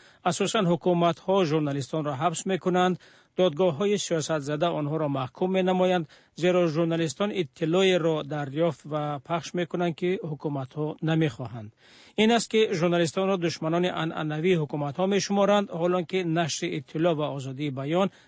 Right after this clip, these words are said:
به منفیت این حکومت و این جامعه هاست. خب، بهتر است محتوای گزارش خبرنگاران بدون مرز را یک اندازه مفصل‌تر از همکارمان میرزای سلیمپور بشنویم.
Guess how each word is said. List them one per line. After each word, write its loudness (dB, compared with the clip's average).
به 2
منفیت 0
این 0
حکومت -2
و 0
این -4
جامعه 0
هاست. -2
خب، 2
بهتر 2
است 0
محتوای 2
گزارش 0
خبرنگاران 0
بدون -2
مرز 2
را 0
یک -6
اندازه -4
مفصل‌تر 0
از -2
همکارمان 0
میرزای -4
سلیمپور -2
بشنویم. -10